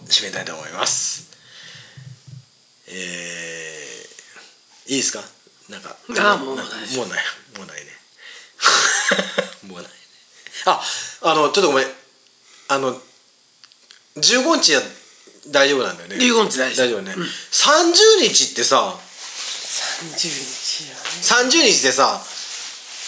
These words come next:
Speaker 1: あの、もう大体決まったのよ。自分の中で。
Speaker 2: うん。
Speaker 1: 六時から十時か十一時まで開けとこうと思うの。
Speaker 2: <laughs>
Speaker 1: いやいや、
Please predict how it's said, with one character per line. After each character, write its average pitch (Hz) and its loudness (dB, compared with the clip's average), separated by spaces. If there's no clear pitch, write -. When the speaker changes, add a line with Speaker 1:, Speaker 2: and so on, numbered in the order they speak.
Speaker 1:
あ 147 4
の、 139 4
も 131 -2
う 190 -8
大 294 4
体 359 4
決 294 4
ま 285 8
っ 277 4
た 277 4
の 185 4
よ。 110 2
自 165 2
分 156 2
の 156 6
中 120 4
で。 104 -4
Speaker 2:
う - -18
ん。 - -16
Speaker 1:
六 220 6
時 202 4
か 120 2
ら 113 2
十 320 6
時 185 4
か 220 4
十 196 4
一 220 4
時 220 4
ま 170 6
で 185 4
開 - 2
け 214 2
と 208 4
こ 214 6
う - 2
と 120 2
思 107 -2
う - -12
の。 90 -12
Speaker 2:
<laughs> - -4
Speaker 1:
い 196 6
や 160 4
い 143 4
や、 123 -2